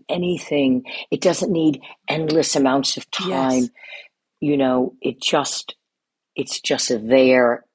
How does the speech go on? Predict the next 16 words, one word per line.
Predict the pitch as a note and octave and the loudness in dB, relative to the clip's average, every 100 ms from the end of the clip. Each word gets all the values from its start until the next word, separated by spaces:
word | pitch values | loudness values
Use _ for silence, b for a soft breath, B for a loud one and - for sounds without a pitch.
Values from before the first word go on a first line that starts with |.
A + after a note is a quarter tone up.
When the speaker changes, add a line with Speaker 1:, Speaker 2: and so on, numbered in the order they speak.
| - | -16
Speaker 1:
and | A#2+ G#2 | -14 -10
Cassavetes | - B2+ - B2+ A#2 A2+ A2 G2+ _ | -8 -6 -6 -8 -8 -8 -8 -14 _
gets | - - - - | -14 -14 -12 -12
it, | - - _ b b b - | -14 -20 _ b b b -10
and | A#2 | -6
he | A2+ | -6
captures | - - B2+ B2+ - B2+ | -4 2 2 2 -2 0
it, | B2+ - | -4 -6
and | A#2+ | -6
he | A#2 G#2 | -6 -4
doesn't | - A#2+ - B2+ | -2 -2 -4 -8
miss | A#2+ A#2+ G#2+ - | -8 -8 -6 -8
a | G#2+ | -10
damn | - G#2 A2 G#2 A2 | -8 -8 -6 -8 -10
thing. | - G3 - - - | -12 -16 -14 -16 -12
Speaker 2:
<laughs> | G#3 G#3 | -12 -12